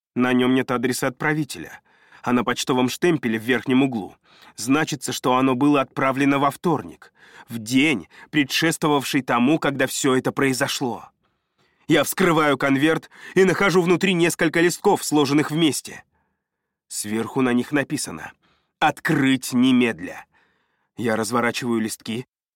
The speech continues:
и мой взгляд сразу же падает на два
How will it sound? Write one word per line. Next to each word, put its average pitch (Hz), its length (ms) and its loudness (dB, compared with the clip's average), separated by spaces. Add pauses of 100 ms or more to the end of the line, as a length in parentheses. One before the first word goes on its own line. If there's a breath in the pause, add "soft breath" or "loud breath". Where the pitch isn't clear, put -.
(340)
и 151 100 4
мой 147 200 4
взгляд 139 380 2
сразу 151 380 2
же 151 160 2
падает 147 420 2
на 156 140 2
два 135 240 0